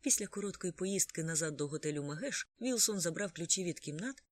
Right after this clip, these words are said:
і попросив менеджера готелю з'явитись за годину в номер Скорпіона Джорджа для реєстрації нових гостей. Коли адвокат саме збирався покинути кімнату,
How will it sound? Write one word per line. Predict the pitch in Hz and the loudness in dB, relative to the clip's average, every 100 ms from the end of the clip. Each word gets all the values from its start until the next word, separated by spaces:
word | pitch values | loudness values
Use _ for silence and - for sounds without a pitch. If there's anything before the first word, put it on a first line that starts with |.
| - | -2
і | 254 | 0
попросив | 247 240 208 302 | 2 4 4 4
менеджера | 226 247 220 170 175 165 | 2 0 2 2 2 0
готелю | 151 165 269 240 214 | -2 -2 0 0 2
з'явитись | 170 202 254 254 180 | 6 6 6 2 4
за | 185 | 4
годину | 185 208 285 233 | 4 0 0 0
в | |
номер | 220 220 202 | 0 0 2
Скорпіона | - - 175 190 170 151 | 2 0 -2 -2 -2 -4
Джорджа | 127 156 170 165 165 240 233 | 0 2 2 2 0 -2 -4
для | 214 240 220 | -2 0 2
реєстрації | 180 - 160 156 - 170 | 2 2 0 0 2 0
нових | 147 120 | -6 -8
гостей. | - - - - - _ _ _ _ - | -10 -4 -4 -4 -16 _ _ _ _ 0
Коли | 165 165 | 2 2
адвокат | 151 143 165 208 180 | -2 -4 -2 2 6
саме | 170 156 147 | 6 6 -2
збирався | 127 165 156 - | 0 0 4 2
покинути | 147 165 180 151 139 131 | 2 -6 -4 -4 -6 -8
кімнату, | 190 233 277 262 | -6 -6 -6 -8